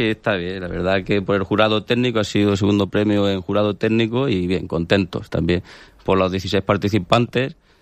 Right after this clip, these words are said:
El concurso hecho por Abreca, que le doy de aquí un saludo a Alex Fratini y a todo el equipo que lo están haciendo muy bien en la gastronomía de Benidorm. Y nada, y a seguir para adelante y haciendo este tipo de eventos,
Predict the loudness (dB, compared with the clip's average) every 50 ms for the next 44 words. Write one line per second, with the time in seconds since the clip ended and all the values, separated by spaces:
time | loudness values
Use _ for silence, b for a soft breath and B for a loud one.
0 | b b b -10 -6 -4 -2 -2 -2 -2 -2 -2 -2 -2 0 0 0 2 2 2
1 | 2 2 2 2 2 0 -2 -2 -2 -4 -4 -4 -4 -2 -2 0 0 0 0 2
2 | 0 0 0 0 -2 0 0 0 2 2 2 2 2 2 2 2 0 -2 -2 -2
3 | -4 -4 -2 0 0 0 0 -2 b b b b b b b -8 -6 -4 -2 0
4 | 0 0 2 0 0 0 -2 0 0 0 0 0 0 0 0 -2 0 0 0 0
5 | 0 2 2 2 0 2 0 0 0 -2 -4 -4 -4 -4 -4 -4 -4 -2 0 2
6 | 2 2 2 2 2 2 2 2 2 2 2 0 0 -2 b b b b b b
7 | b b b b _ _ -8 -4 -4 -2 0 0 0 0 0 0 0 -2 -4 -4
8 | -4 -4 -2 0 0 0 0 0 0 0 2 2 2 2 2 0 0 0 -2 -2
9 | -2 -2 -2 -2 -2 -2 0 0 -2 -2 -2 -4 -2 -2 -2 0 0 2 2 2
10 | 2 0 0 -2 -6 -8 -10 -10